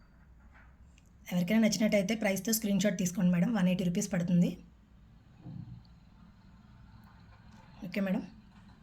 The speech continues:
నెక్స్ట్ మోడల్ మేడం.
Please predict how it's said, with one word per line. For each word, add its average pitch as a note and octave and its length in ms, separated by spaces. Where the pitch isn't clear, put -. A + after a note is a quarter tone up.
నెక్స్ట్ G#3 280
మోడల్ G#3+ 260
మేడం. F3 240